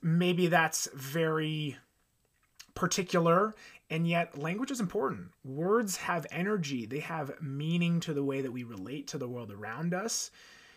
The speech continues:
And so though this may be very subtle, I do think it is an important conversation to have,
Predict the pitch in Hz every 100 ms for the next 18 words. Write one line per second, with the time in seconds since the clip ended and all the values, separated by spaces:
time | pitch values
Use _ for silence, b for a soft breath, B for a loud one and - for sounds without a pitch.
0 | B _ - 151 156 147 - _ _ _
1 | _ _ _ _ - - 175 156 165 170
2 | 180 160 151 160 139 - - 139 143 202
3 | 226 139 151 165 175 160 156 143 143 139
4 | 135 135 120 151 123 135 - 123 120 -
5 | 123 123 127 120 113 - 151 185 214